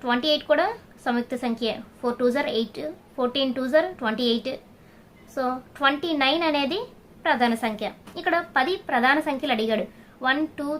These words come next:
త్రీ, ఫోర్, ఫైవ్, సిక్స్, సెవెన్, ఎయిట్, నైన్, టెన్. So టెన్ సరిపోయాయి కదా. ఇప్పుడు ఏంటి? పది ప్రధాన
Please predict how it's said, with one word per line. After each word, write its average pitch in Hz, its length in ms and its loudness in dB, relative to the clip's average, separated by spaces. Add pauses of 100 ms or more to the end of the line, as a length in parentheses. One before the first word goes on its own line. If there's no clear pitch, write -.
(120)
త్రీ, 294 140 -4 (240)
ఫోర్, 294 260 0 (120)
ఫైవ్, 262 220 0 (160)
సిక్స్, 311 260 -6 (120)
సెవెన్, 254 260 -2 (160)
ఎయిట్, 302 180 -4 (140)
నైన్, 294 180 -2 (120)
టెన్. 220 180 -2 (140)
So 294 180 0
టెన్ 302 200 2
సరిపోయాయి 311 340 4
కదా. 320 140 6 (540)
ఇప్పుడు 359 220 0
ఏంటి? 320 200 0 (440)
పది 277 200 4 (440)
ప్రధాన 262 340 4